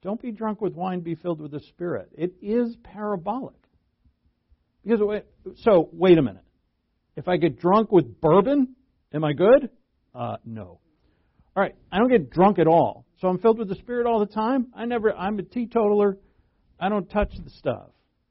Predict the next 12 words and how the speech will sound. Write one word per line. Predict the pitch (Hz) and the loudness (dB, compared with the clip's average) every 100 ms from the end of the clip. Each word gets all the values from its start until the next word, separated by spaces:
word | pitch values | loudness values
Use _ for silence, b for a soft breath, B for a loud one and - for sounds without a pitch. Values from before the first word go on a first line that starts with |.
| _ _ _ _ | _ _ _ _
Does | 131 | -8
that | 214 | -6
mean | 220 | -4
I'm | 220 | -4
filled | 226 233 | -2 -2
with | 226 | -4
the | 190 | -14
Spirit | - 220 233 | -6 -2 0
all | 247 247 | 0 -2
the | 226 | -2
time? | 233 262 285 _ _ _ - | -2 -2 -4 _ _ _ -10
No. | 190 302 196 | -2 2 2